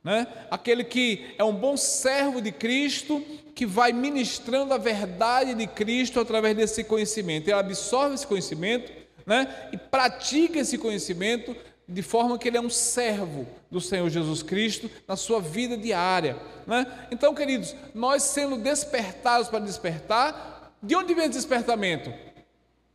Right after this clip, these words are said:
De onde vem o despertamento? A palavra. Nós lemos aqui, o nosso diácono Luciano leu, "Se é que tendes aprendido a Cristo."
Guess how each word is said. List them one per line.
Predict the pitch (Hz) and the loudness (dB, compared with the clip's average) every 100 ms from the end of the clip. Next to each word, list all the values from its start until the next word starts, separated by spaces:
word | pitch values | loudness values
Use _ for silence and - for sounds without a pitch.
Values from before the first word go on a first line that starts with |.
| _ | _
De | 170 202 | -6 2
onde | 277 370 359 | 4 4 2
vem | 277 277 | 2 2
o | |
despertamento? | 240 - 220 220 196 160 127 - - _ _ _ _ _ _ _ _ _ | 0 0 0 2 0 0 -2 -10 -18 _ _ _ _ _ _ _ _ _
A | 381 | -12
palavra. | 415 440 381 427 254 185 - _ _ _ _ _ | -8 -4 -2 -4 -4 -8 -14 _ _ _ _ _
Nós | 214 | 0
lemos | 247 294 247 | 2 0 0
aqui, | 220 240 269 | 0 0 -4
o | 226 202 180 170 | -2 0 0 0
nosso | 165 175 175 | -2 -4 0
diácono | 185 180 | 0 0
Luciano | 185 170 202 226 | -4 -2 -2 2
leu, | 190 175 - | 0 0 -2
"Se | - 320 247 | -2 2 4
é | 285 320 | 4 2
que | 320 | 0
tendes | - 269 294 233 | 0 2 2 2
aprendido | 254 254 240 214 294 349 392 - - - - _ | 2 4 2 6 4 6 4 2 -10 -14 -18 _
a | 269 | -8
Cristo." | - 202 202 - | -6 -6 -8 -10